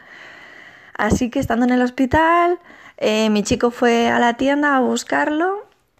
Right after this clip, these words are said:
y por lo menos tuvimos el maxi cosi con la, lo que es el chasis para poder sacar a la niña de,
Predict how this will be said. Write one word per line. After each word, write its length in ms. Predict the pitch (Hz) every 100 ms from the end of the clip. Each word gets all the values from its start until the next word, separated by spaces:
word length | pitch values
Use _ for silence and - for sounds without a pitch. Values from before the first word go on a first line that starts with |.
| _ _ -
y 440 | 247 233 214 202
por 140 | 220 202
lo 120 | 196
menos 320 | 208 214 226
tuvimos 460 | 226 220 220 233 233
el 260 | 202 190
maxi 360 | 190 175 - 196
cosi 380 | 202 214 - 247
con 280 | 208 190
la, 80 | 185
lo 440 | 165 160 - 180 180
que 80 |
es 100 | 185
el 120 | 220 220
chasis 420 | 240 247 277 269
para 240 | 226 196
poder 220 | 196 175
sacar 280 | 165 185 196
a 100 | 190
la 140 | 185 180
niña 400 | 175 175 196 208
de, 640 | 208 185 170 175 185 208